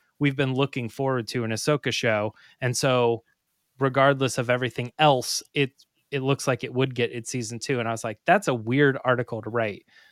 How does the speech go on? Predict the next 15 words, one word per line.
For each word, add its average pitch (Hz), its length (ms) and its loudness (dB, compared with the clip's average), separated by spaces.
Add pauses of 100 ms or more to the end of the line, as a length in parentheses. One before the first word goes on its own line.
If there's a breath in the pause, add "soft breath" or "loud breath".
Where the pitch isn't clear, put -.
(160 soft breath)
Um, 113 380 0
'cause 123 220 0
that's 147 280 6
not 147 300 4
what 127 140 -6
she's 131 240 -4
talking 107 400 -6
about 98 340 -6
<laughs> - 680 0
in 127 160 -4
that 113 280 0
statement. 120 360 -4
She's 147 200 0
talking 127 320 2
about 113 300 2